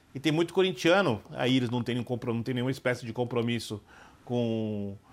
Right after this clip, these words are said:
o que diz ou com a obrigação de se, de, de ser técnico na hora de avaliar, é um torcedor, então eu entendo isso, acha que o Silvinho não serve. O Silvinho, nesse momento,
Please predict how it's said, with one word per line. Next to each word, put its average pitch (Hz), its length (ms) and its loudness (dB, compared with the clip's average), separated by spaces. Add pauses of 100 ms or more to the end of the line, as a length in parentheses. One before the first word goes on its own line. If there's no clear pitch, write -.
(220)
o 117 120 -2
que 135 160 -2
diz 123 400 2
ou 127 180 4
com 123 80 -2
a - 40 4
obrigação 135 680 4
de 113 160 -4
se, - 160 -10
de, 110 420 -2 (380)
de 113 140 -4
ser 143 180 0
técnico 147 500 2
na 127 140 4
hora 127 180 6
de 127 80 0
avaliar, 127 540 2
é 104 40 -4
um 101 40 -4
torcedor, 127 560 2
então 110 240 -2
eu 113 80 0
entendo 117 360 -2
isso, 165 280 -2 (340)
acha 175 220 2
que 180 60 -6
o 175 40 -4
Silvinho 180 320 0
não 185 160 2
serve. 113 380 2
O 147 60 -2
Silvinho, 240 320 2
nesse 254 200 0
momento, 135 500 0